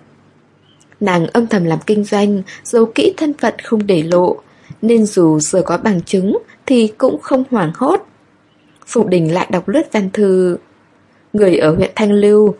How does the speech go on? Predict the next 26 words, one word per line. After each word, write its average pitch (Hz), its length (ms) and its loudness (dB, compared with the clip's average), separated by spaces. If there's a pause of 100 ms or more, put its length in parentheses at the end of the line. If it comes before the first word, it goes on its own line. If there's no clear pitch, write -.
giàu 170 360 0
thế 180 200 0
à?" 165 380 0 (800)
Nàng 180 220 0
giật 170 260 -4
mình. 147 500 -2 (420)
"Gì 220 240 -2
cơ?" 240 380 0 (920)
"Không 220 380 0
thì 165 440 0 (260)
vì 226 180 2
sao 240 440 -2 (100)
nàng 185 240 0
lại 170 160 -2
giàu 175 300 0
như 214 160 2
vậy?" 214 420 0 (1120)
Quý 196 140 2
tộc 254 300 -4
nhận 185 200 0
Thái 170 180 -2
Ấp, 320 220 0 (260)
dù 254 200 0
chàng 226 320 -2
không 277 280 -2
hỏi 196 280 -2